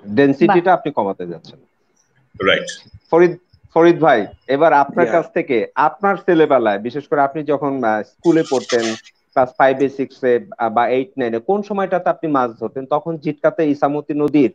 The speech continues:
Speaker 1: যৌবনকাল ছিল এবং পদ্মা নদী তো পাশে ছিলই। আপনি আসলে কোথায় কিভাবে মাছ ধরাটা শুরু করতেন? বা এই বি-,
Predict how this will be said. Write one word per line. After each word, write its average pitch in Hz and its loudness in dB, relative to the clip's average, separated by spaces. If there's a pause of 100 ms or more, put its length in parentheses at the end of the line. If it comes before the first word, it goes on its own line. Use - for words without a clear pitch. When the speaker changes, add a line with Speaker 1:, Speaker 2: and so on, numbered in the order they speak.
(380)
Speaker 1:
যৌবনকাল 143 2
ছিল 104 -8
এবং 117 -2
পদ্মা 135 0
নদী 139 -2
তো 139 -4
পাশে 123 -4
ছিলই। 98 -4
আপনি 160 -2
আসলে 160 -2
কোথায় 165 -2
কিভাবে 175 2
মাছ 143 0
ধরাটা 131 -2
শুরু 120 -12
করতেন? 98 -10 (360)
বা 123 2
এই 160 2
বি-, 131 4